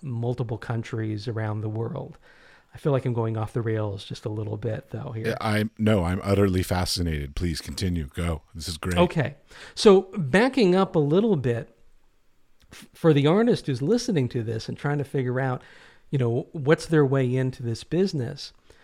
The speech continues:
Speaker 1: you really gotta only think, or should only think,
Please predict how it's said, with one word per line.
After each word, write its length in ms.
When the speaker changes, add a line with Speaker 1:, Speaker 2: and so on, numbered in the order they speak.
Speaker 1:
you 160
really 380
gotta 320
only 300
think, 520
or 240
should 300
only 260
think, 360